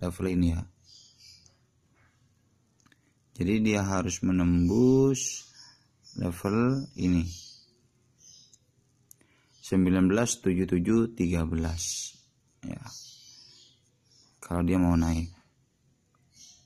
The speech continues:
Jadi, eh, bisa jadi nanti untuk sembilan belas tujuh satu ini akan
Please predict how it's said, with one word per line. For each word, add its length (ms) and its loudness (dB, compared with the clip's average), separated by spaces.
Jadi, 240 2
eh, 560 2
bisa 240 -2
jadi 240 2
nanti 400 2
untuk 880 4
sembilan 400 2
belas 240 2
tujuh 160 0
satu 320 -2
ini 320 2
akan 480 -2